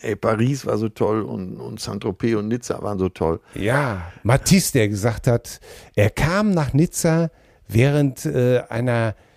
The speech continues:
Speaker 2: äh, so Sturmflut, ne? Drei Tage Regen.
Speaker 1: Bäh.
Speaker 2: Und dann wollte er schon wieder abreisen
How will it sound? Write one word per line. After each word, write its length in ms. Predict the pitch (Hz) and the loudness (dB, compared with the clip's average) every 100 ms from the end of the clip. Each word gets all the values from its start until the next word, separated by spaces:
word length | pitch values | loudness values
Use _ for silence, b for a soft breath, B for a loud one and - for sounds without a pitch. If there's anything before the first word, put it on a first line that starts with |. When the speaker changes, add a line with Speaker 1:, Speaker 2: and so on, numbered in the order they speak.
| b - | b -4
Speaker 2:
äh, 280 | 107 110 | 2 2
so 200 | 104 110 | 2 0
Sturmflut, 1080 | 98 - - - 139 160 156 - 80 78 80 | 0 -2 -4 2 2 2 -2 -4 -4 -4 -6
ne? 180 | - 87 | -2 0
Drei 260 | 104 98 131 | 0 0 0
Tage 460 | 123 113 104 104 | 2 0 0 -2
Regen. 400 | 95 107 95 71 - - | 0 0 0 -8 -14 -12
Speaker 1:
Bäh. 200 | - 95 | -4 0
Speaker 2:
Und 180 | 95 117 | 2 4
dann 220 | 131 135 | 4 4
wollte 240 | 160 160 | 2 2
er 80 | 117 | 0
schon 160 | - 127 | 0 0
wieder 200 | 120 156 | 0 -2
abreisen 760 | - - 139 151 147 160 147 | -6 -6 0 2 2 0 -2